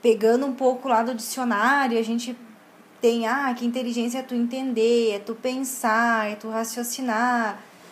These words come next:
é uma capacidade de resolver situações novas com rapidez. Mas e como é que a gente pode colocar isso nas empresas?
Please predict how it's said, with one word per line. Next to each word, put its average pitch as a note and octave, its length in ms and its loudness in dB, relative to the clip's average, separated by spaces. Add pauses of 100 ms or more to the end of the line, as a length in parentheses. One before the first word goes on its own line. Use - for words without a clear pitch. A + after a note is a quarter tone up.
(100)
é G#3+ 80 2
uma A#3+ 160 2
capacidade B3 560 -2
de B3 140 -6
resolver B3 800 0
situações A#3+ 680 -4
novas A3+ 600 2
com A3+ 120 -6
rapidez. A3+ 920 0 (400)
Mas C4 240 -2
e C#4+ 60 -6
como C#4+ 160 -6
é F4 80 2
que A#4 80 -6
a A4+ 60 -4
gente G#4+ 240 -6
pode D#4+ 720 0 (240)
colocar C#4+ 640 0
isso D#4 360 -4
nas C4 260 -4
empresas? A#3+ 880 -2